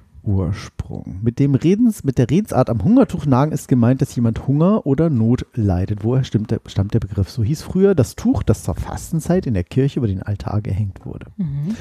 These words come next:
Speaker 1: Aus dem Brauch, dieses Tuch zu nähen, es über den Altar zu legen und damit die Gläubigen zu ermahnen, für ihre Sünden gerade zu stehen, entstand dann die Redewendung am Hungertuch nähen.
Speaker 2: Ah.
Speaker 1: Ah.
Speaker 2: Also
Speaker 1: Sie lässt sich
Speaker 2: falsch
Speaker 1: bis ins
Speaker 2: überliefert.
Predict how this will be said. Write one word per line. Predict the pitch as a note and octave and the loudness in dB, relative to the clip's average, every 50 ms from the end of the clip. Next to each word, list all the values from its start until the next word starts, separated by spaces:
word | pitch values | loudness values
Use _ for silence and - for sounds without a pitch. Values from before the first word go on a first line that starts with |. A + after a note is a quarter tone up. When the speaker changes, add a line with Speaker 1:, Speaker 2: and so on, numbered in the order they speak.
| - - - - - - | -10 -12 -12 -14 -6 0
Speaker 1:
Aus | - C3+ D#3+ - - | 4 4 4 4 4
dem | D#3 C#3 A#2+ | 4 4 4
Brauch, | B2 G#2 A2+ C#3 G3+ B3 - - | 4 4 4 4 4 4 2 -2
dieses | - D3 C#3 C#3+ C3 - | -4 -4 -4 -4 -4 -4
Tuch | - - G#3 - | -6 -6 -6 -6
zu | - - - A#2 | -8 -4 -2 0
nähen, | G#2+ G#2 G2+ G2+ G#2 A2 A#2+ C#3 F3 A3 C4+ - | 2 2 2 4 4 4 4 4 2 2 0 0
es | B2+ - - C#3 | -2 -4 -2 0
über | A#2+ A2 | 2 2
den | G#2+ F#2+ - | 2 2 0
Altar | - F#2+ F#2+ - - C3 D3 F#3+ A3 | -4 -4 -6 -6 -6 -4 -2 -2 -4
zu | - - - D3+ | -4 -4 -6 -2
legen | B2+ B2 B2+ C3 C#3 | 0 0 0 0 0
und | B2 G#2+ - | -2 -2 0
damit | G#2+ A2 A2 G#2 - | 0 0 0 -2 -2
die | A2 | -2
Gläubigen | G2+ G2+ G2+ A#2 D#3 E3+ F#3 F3+ F3 - | -2 0 0 0 0 -2 -2 -4 -4 -4
zu | - - | -4 -2
ermahnen, | - A#2 A2 G2+ F#2 F#2 F#2+ B2 D#3+ F3 F3 F3 | 0 0 0 2 2 0 0 0 0 -2 -2 -2
für | - - | -4 -6
ihre | B2 - G#2 G2 | -2 0 -2 -2
Sünden | F2 F#2 G#2+ C#3+ G3 F3 D3 A#2+ | 0 2 2 2 4 2 0 0
gerade | A2 G#2 F#2+ F2 E2 E2+ G#2+ G#2+ A#2+ - | 0 0 0 0 0 2 2 2 2 2
zu | - - C3+ | 0 -6 -8
stehen, | - - - D#3+ E3 F3+ G#3 C#4 - - - - - - - - _ | -6 -4 -2 -2 0 0 -2 -4 -6 -8 -14 -20 -20 -20 -20 -12 _
entstand | - C3+ B2+ - - F3+ F#3+ F#3+ | 0 0 2 4 2 2 2 2
dann | G3 F3 | 0 0
die | C#3+ B2 | 0 -2
Redewendung | A2 B2+ C#3 D#3 D#3 D#3+ D3 D3 D3 D3+ D#3 D3 - | -2 0 0 0 0 2 0 2 0 0 -2 -2 -2
am | - A2 A#2+ A#2+ F2+ | -2 0 0 0 0
Hungertuch | C#3 D#3+ F#3 G3 F#3 E3 - - D#3 D3 - - | 0 0 2 2 2 2 0 -2 -6 -4 -2 -2
nähen. | A#2 A2+ A2+ A#2+ C#3+ E3+ F#3+ F#3+ C#3+ D3+ C3+ A#2+ A2 G2 D#2+ - - - _ _ - - D#3+ D3+ F3 G#3 G3+ D#3+ D3 C#3+ - | -2 0 2 2 2 4 4 6 6 6 6 4 4 0 -4 -8 -14 -20 _ _ -16 -12 -10 -8 -8 -6 -8 -8 -10 -8 -4
Speaker 2:
Ah. | B2 | -2
Speaker 1:
Ah. | B2 B2 B2+ B2+ C3 C3 C3 C3 C#3 C3+ B2 A#2+ B2+ A#2 G2 F2+ - _ _ _ _ _ _ _ _ _ _ _ - - _ _ _ - - _ _ _ - | 0 0 2 2 2 2 2 2 4 4 2 2 2 0 0 -4 -8 _ _ _ _ _ _ _ _ _ _ _ -20 -20 _ _ _ -20 -20 _ _ _ -20
Speaker 2:
Also | E3 E3 | -10 -8
Speaker 1:
Sie | A#2+ A#2+ E3 G#3 | -4 0 2 4
lässt | G3 F3+ F3+ | 4 4 4
sich | G3+ F#3 | 2 0
Speaker 2:
falsch | - | 0
Speaker 1:
bis | F3 F#3 | -2 0
ins | F#3 | 0
Speaker 2:
überliefert. | - - | -2 0